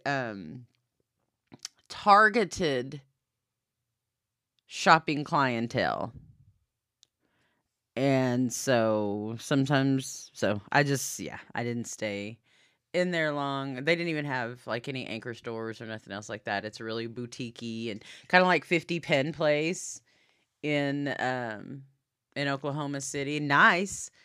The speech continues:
Got some really nice shops in there. Not some really nice, nice merchandise, but it's, it's very, um, targeted. And so, um, I also saw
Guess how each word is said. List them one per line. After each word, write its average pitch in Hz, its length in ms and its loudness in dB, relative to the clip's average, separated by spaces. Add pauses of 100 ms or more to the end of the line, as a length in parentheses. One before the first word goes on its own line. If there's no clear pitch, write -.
(120)
Got 160 160 -2
some 160 140 -8
really 156 280 -2
nice 160 260 -2
shops 180 400 2
in 160 120 -4
there. 139 460 -2 (160)
Not 139 300 -2
some 151 160 -6
really 156 260 -2
nice, 151 460 -4
nice 143 380 -4
merchandise, 143 800 -2 (380)
but 120 540 0
it's, - 880 -8
it's 143 220 -6
very, 139 760 -2
um, 120 540 -8
targeted. - 640 -4 (960)
And 127 260 -4
so, 107 580 -6 (120)
um, 82 420 -12 (460)
I 254 120 8
also 311 500 4
saw 147 640 4